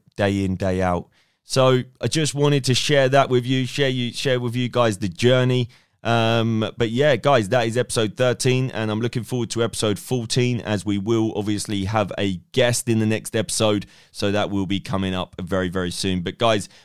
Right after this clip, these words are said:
thank you for tuning in, listening to this episode. I'll see you real soon.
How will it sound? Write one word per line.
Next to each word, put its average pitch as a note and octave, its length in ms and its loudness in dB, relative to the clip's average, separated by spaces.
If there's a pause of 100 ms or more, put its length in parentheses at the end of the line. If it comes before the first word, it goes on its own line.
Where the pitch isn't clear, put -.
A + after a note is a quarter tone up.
thank A2+ 180 0
you F#2 40 -10
for F#2 80 -8
tuning G#2+ 320 0
in, G#2+ 180 -2 (220)
listening F#2+ 320 -4
to F2+ 80 -10
this E2+ 180 -6
episode. F2+ 440 -4 (240)
I'll F#2 120 -4
see F2 200 -6
you F2 120 -2
real F#2+ 200 0
soon. A#1 320 -6